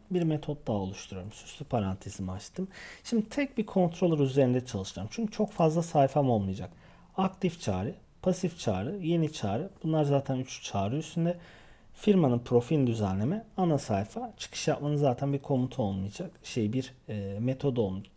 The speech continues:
Yani ekstra bir sayfası olmayacak. Sadece bir satırlık bir komutu olacak. O yüzden hepsini aynı controller üzerinde yapabiliriz. Diyeceğim ki var çağrılar.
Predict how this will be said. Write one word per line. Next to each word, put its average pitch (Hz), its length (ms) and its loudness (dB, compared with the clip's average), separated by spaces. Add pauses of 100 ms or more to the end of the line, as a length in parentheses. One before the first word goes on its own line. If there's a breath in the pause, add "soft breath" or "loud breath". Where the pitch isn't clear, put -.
(140)
Yani 104 260 -2
ekstra 120 380 -6
bir 113 80 0
sayfası 117 480 -4
olmayacak. 107 300 -6
Sadece 123 340 -2
bir 139 100 0
satırlık 120 520 -8
bir - 40 -14
komutu 104 420 -6
olacak. 110 400 -10 (580 loud breath)
O 147 80 2
yüzden 123 340 0 (360 soft breath)
hepsini 135 420 -2
aynı 120 360 -2
controller 110 460 -4 (160)
üzerinde 113 380 0
yapabiliriz. 104 600 -6 (400)
Diyeceğim 196 320 0
ki - 120 -12 (300)
var 170 320 -2 (680)
çağrılar. 104 540 0